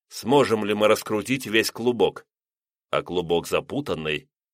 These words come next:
нити скользкие и тонкие. В блокнот я записал все необходимые данные. И вечером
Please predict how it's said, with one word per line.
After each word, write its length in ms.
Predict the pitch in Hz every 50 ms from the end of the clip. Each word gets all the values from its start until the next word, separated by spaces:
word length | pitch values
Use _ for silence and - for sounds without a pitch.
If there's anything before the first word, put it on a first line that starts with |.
| _ _
нити 380 | - 85 98 104 98 - 92 80
скользкие 760 | - - - - 95 131 151 135 - - - - 85 82 80
и 160 | - - 82
тонкие. 720 | 73 _ - 123 143 135 110 - - 80 76 73 67 - _ _ _ _ _ _ _ _ _ _ _ _ _ _ _ _ _ _
В 160 | - 73 76 76
блокнот 500 | 71 90 95 90 - - 135 151 147 123
я 120 | 120 120
записал 520 | 104 113 117 - 113 101 - 120 120 120
все 200 | - - - 110
необходимые 680 | 107 101 98 90 - - 95 87 92 95 92 92 92 95
данные. 540 | 87 92 87 78 73 71 71 69 67 - _ _ _ _ _ _ _ _ _ _ _ -
И 120 | 80 82
вечером 600 | 82 107 135 131 - 165 160 165 170 147 147 _